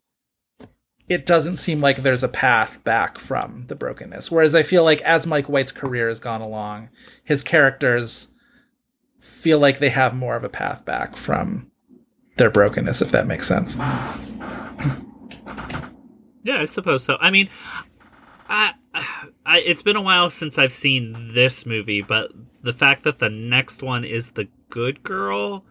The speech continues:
Speaker 1: Yeah.
Speaker 2: I'm not sure I, like, agree wholeheartedly with what you're saying, but I get with what you're saying.
Speaker 1: In
Speaker 2: 'Cause
Speaker 1: what
Speaker 2: The
Speaker 1: way?
Speaker 2: Good Girl, I mean, like, there is some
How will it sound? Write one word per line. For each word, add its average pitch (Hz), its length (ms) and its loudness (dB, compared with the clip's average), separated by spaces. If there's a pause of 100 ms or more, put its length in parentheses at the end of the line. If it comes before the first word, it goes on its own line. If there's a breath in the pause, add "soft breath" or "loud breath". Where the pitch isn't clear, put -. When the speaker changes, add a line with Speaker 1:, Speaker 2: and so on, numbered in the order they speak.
Speaker 1:
Yeah. 117 320 0 (300)
Speaker 2:
I'm 143 260 0
not 147 320 2 (360)
sure 143 460 4
I, 123 200 6
like, 113 420 2
agree 120 920 -2 (800)
wholeheartedly 170 960 0
with 220 140 0
what 214 160 2
you're 208 80 -2
saying, 185 280 2
but 135 160 2
I 107 80 4
get 101 440 -4
with 95 240 -14
what - 180 -14 (380)
you're 90 140 -18
saying. 52 480 -20 (260)
Speaker 1:
In 196 120 6
Speaker 2:
'Cause 180 60 8
Speaker 1:
what 185 80 8
Speaker 2:
The 165 60 6
Speaker 1:
way? 143 140 4
Speaker 2:
Good 202 60 -8
Girl, 147 540 2 (840)
I 202 80 4
mean, 208 240 -2
like, 202 240 0 (540 loud breath)
there 208 200 4
is 226 320 2
some 135 640 0